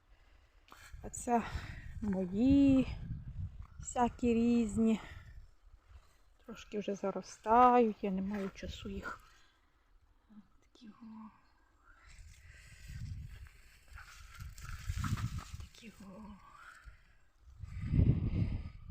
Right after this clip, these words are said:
Капусточка. А патисони які. Тут у мене в малині, дивіться, який патисон вже.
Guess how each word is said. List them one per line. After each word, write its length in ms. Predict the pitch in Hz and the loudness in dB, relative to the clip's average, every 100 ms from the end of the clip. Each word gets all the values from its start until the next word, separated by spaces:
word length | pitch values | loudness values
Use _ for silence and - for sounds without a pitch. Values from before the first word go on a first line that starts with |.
| - | -6
Капусточка. 1300 | 302 - 247 262 240 - - - - - - - - - - - - - - - - - - - - - - - - - - - - - - - | -6 -2 2 2 2 4 6 6 4 4 2 -2 -4 -6 -6 -4 -4 -2 -2 -2 -4 -8 2 6 6 8 10 8 8 2 0 0 0 -2 -2 -2
А 80 | |
патисони 680 | - 214 - - 269 285 240 | 2 2 2 6 8 8 8
які. 400 | 208 - - - - - - - - - - - - - - | 8 8 10 12 12 12 12 10 0 0 -2 -4 -6 -2 4
Тут 160 | - | 6
у 240 | 220 220 214 | 12 12 12
мене 260 | 220 214 | 6 2
в 40 | 214 | 0
малині, 540 | 208 208 220 - 214 | 0 8 10 10 8
дивіться, 300 | - - - | 8 8 8
який 160 | - - | 10 10
патисон 560 | - - - - - | 8 8 6 8 6
вже. 160 | - - | 6 2